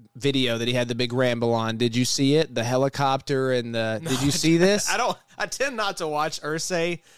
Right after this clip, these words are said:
Speaker 2: videos because they are such just rambling nightmares. But, um, I just think that's when it, that's when that relationship fractured, and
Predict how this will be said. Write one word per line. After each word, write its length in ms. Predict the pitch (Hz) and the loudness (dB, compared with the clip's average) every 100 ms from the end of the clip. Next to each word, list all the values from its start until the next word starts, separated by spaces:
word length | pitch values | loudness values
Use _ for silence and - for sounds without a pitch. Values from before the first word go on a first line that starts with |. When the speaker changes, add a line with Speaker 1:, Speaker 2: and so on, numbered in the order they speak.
| _ 127 | _ -6
Speaker 2:
videos 560 | 170 190 185 185 180 | -4 0 0 0 -2
because 600 | 147 151 - 151 147 123 - _ _ _ | -6 -10 -4 -4 -4 -10 -16 _ _ _
they 260 | - 147 160 | -10 -4 0
are 360 | 156 151 143 - | 0 2 0 -4
such 680 | - - 165 175 170 - - - _ - | -8 -4 0 -2 -2 -8 -10 -20 _ -8
just 400 | 151 151 - - | -4 -4 -4 -10
rambling 960 | 139 135 139 151 170 165 160 156 156 143 _ _ _ _ | -10 -4 -2 -2 -2 -2 -2 -2 -6 -14 _ _ _ _
nightmares. 760 | 143 180 190 220 240 262 - | -6 -4 -4 -4 -2 -4 -6
But, 440 | - 170 151 - - | -2 0 0 -6 -4
um, 520 | 147 139 131 135 127 _ _ _ _ _ _ _ _ - | 0 0 -2 -8 -16 _ _ _ _ _ _ _ _ -8
I 100 | 160 | -6
just 320 | - 240 - | -6 -6 -6
think 240 | 214 160 | -8 -8
that's 320 | - 190 240 - | -6 -4 -6 -8
when 220 | 220 214 | -8 -6
it, 160 | 185 - _ _ - | -8 -12 _ _ -8
that's 260 | 202 247 | -6 -6
when 140 | 277 240 | -6 -6
that 180 | 214 | -6
relationship 720 | 170 160 156 - 147 - 139 - | -6 -4 -4 -6 -8 -8 -10 -10
fractured, 600 | 131 117 - 120 110 - - | -8 -8 -10 -12 -14 -18 -10
and 400 | 147 151 143 | -8 -6 -8